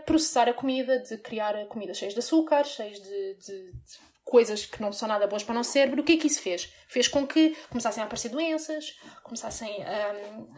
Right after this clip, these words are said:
a, a haver grandes problemas a nível de, de metabolismos, a nível de ansiedade, saúde mental, enfim.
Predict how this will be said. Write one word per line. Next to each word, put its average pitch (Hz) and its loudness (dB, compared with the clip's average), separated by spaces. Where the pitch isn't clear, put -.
a, 214 4
a - 8
haver 220 2
grandes 240 4
problemas 240 8
a 233 4
nível 226 2
de, 214 -4
de 208 -10
metabolismos, 294 4
a 262 2
nível 233 6
de 226 0
ansiedade, 269 4
saúde 247 -2
mental, 240 2
enfim. 202 -8